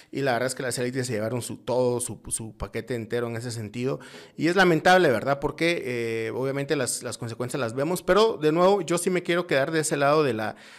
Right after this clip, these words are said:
de la importancia de la inversión, no solo, ah, obviamente la inversión pública, que ya la hablamos y creo que la, quedó bastante clara la posición,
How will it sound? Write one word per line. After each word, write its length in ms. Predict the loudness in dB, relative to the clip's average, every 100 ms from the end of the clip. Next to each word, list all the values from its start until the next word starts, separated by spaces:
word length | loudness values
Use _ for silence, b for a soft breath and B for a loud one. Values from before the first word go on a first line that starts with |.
| B
de 80 | -6
la 80 | -6
importancia 800 | -6 -8 -4 0 0 2 2 2
de 100 | 2
la 140 | -2
inversión, 640 | -4 -4 -4 -4 -2 0
no 100 | 0
solo, 400 | 0 2 2 2 -2
ah, 100 | -4
obviamente 380 | -4 -4 -4 -4
la 60 | -6
inversión 280 | -6 -8 -4
pública, 360 | -2 -2 -2
que 120 | -2
ya 60 | -2
la 60 | 0
hablamos 360 | 2 0 0 -4
y 80 |
creo 180 | -4 -6
que 100 | -2
la, 360 | -4 -4 -6 -8
quedó 220 | -4 -2
bastante 340 | -2 -4 -6
clara 160 | -2 0
la 140 | 0
posición, 480 | -4 -8 -4 -4 -4